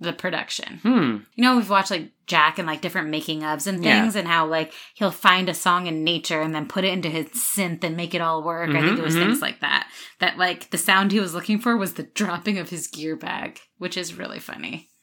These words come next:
Speaker 2: Interesting.
Speaker 1: What a
Speaker 2: Is it
Speaker 1: quirky
Speaker 2: that, like, very first sound? That, like, zzz, gunk, da, da, da, da, that part?
Speaker 1: Yeah, I think so.
Speaker 2: Huh.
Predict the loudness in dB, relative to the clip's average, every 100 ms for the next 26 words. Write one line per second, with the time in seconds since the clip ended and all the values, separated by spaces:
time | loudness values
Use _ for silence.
0 | _ _ 0 0 2 0 0 2 2 2
1 | 2 2 4 4 6 4 4 4 4 4
2 | 0 0 0 0 -2 0 0 0 2 4
3 | 6 4 2 0 0 -2 4 4 4 0
4 | -12 _ 0 4 4 4 2 2 0 4
5 | 6 6 2 2 2 0 -2 -6 -8 -6
6 | -4 -4 -4 -2 -2 -4